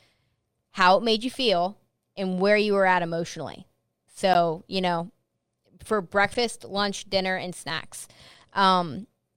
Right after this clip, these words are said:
and so you can just write it down. Like, I had oatmeal this morning with two eggs. Um, I felt pretty good. I'm still pretty tired. I didn't sleep very well emotionally. I am so stressed out. I have to go to work. <laughs> Like, all of those things are really important.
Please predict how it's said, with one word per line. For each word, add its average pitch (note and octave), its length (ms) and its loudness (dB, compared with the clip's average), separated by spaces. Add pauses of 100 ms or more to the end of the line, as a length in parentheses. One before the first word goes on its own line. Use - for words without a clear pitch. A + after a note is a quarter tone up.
(140)
and G3 540 2
so - 160 -2
you G3+ 160 0
can F#3+ 140 -8
just G3 240 -10
write G3 240 0
it C4 40 -10
down. A#3+ 200 2
Like, G#3 160 0
I G#3 260 4
had G3+ 460 -2 (440)
oatmeal A3 400 6
this G#3 240 0
morning F#3 460 0
with F3 380 -2
two F#3 280 -4
eggs. - 400 -6 (600)
Um, A3+ 460 2
I C#4+ 200 4
felt D4 280 2
pretty B3+ 200 0
good. G3+ 240 6
I'm G3+ 160 4
still B3 180 0
pretty A#3 220 -2
tired. F#3+ 420 4
I F#3 60 2
didn't G3 160 -2
sleep F3 220 -8
very E3 200 -2
well F#2 260 -6 (580)
emotionally. F#3+ 560 -4
I G3+ 160 2
am B3 180 2
so - 380 4
stressed - 340 0
out. F#3+ 240 4
I G3 120 4
have F#3+ 240 0
to G3+ 60 -6
go F#3+ 100 0
to F3+ 100 0
work. A#2 260 -4
<laughs> C4+ 100 -2
Like, D4 360 4
all D4+ 280 4
of C4+ 120 -4
those C#4 160 6
things C4 220 -4
are A#3 120 -4
really C4 480 -4
important. A#3+ 600 -4